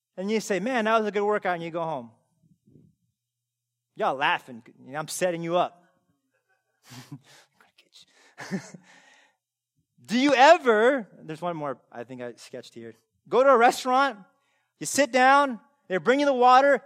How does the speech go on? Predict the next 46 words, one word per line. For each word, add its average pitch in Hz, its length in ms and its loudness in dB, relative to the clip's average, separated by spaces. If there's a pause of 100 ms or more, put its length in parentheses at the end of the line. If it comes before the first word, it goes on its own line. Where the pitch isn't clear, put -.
(100)
you 180 100 -6
drink 269 320 -2
it, 277 200 -2
and 196 100 -6
then 208 80 -4
you 208 100 -2
go 226 120 0
home 240 280 2
and 220 60 -4
you 214 60 -4
say, 214 160 -4
"Wow, 220 300 4
that 214 140 2
was 208 120 -8
a 196 40 -10
great 190 240 -4
meal." 170 320 -10 (2000)
I 131 100 -12
got 131 320 -8
you 127 40 -16
now. 113 80 -14
You 123 60 -18
guys 151 200 -10
are 135 40 -10
laughing. 160 380 -8
I 151 80 -10
guess 147 160 -12
I 123 80 -10
got 135 480 -12
you. 143 160 -14
<laughs> - 40 -20 (1900)
We 277 220 -2
do 254 300 -6
that 185 320 0
in 165 120 -12
the 160 60 -10
Christian 220 400 -10
life 202 180 -6
when 156 120 -12
we 165 80 -10
don't 190 120 -8
have 175 140 -10
a 151 60 -12
culture 160 340 -12
of 139 80 -14
eternity. 120 400 -20